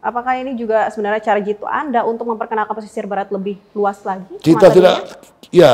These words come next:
Speaker 2: itu satu di antaranya. Tapi yang memperkenalkan kru itu adalah mereka. Gratis loh ini.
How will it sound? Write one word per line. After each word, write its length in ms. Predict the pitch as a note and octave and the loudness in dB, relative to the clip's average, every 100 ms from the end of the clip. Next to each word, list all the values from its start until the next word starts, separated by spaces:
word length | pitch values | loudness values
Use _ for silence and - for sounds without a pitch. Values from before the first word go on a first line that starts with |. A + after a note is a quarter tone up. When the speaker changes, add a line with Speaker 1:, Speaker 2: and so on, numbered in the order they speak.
| A2 | 4
Speaker 2:
itu 160 | B2+ D3 | 0 -2
satu 240 | B2 G#2+ | 0 -2
di 100 | A#2 | -4
antaranya. 380 | G#2 G2+ G2 F#2 | -4 -4 -6 -2
Tapi 240 | D#3+ F#3 | 0 0
yang 80 | G#3+ | -2
memperkenalkan 560 | G3 E3 D3 C#3+ C#3 - | -2 -4 -4 -6 -6 -6
kru 160 | D#3 | -2
itu 80 | D3 | 0
adalah 240 | A3 F#3+ G#3+ | 2 2 0
mereka. 560 | G#3+ A3 - D3+ B2+ - _ _ _ _ _ - | 0 -2 -4 -8 -8 -16 _ _ _ _ _ -4
Gratis 400 | F#3 G3+ A3 D#3 | -2 0 -2 -2
loh 80 | |
ini. 180 | D#3 C#3 | -2 -4